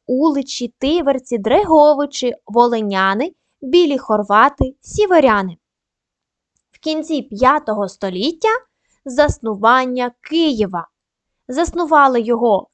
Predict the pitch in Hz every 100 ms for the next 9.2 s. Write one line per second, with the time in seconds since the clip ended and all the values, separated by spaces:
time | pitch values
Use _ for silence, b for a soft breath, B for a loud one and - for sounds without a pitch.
0 | _ - 285 233 - - 240 196 - 208
1 | 202 262 453 - _ _ _ _ _ -
2 | 262 330 523 _ _ _ _ _ _ _
3 | _ _ _ _ - 233 403 - 427 392
4 | 381 - 285 262 247 214 170 160 _ _
5 | - 247 185 - _ _ _ _ _ _
6 | _ _ _ _ - 370 370 277 240 285
7 | 330 311 240 202 190 214 311 359 302 240
8 | 269 269 359 339 302 - 247 269 415 480
9 | 453 453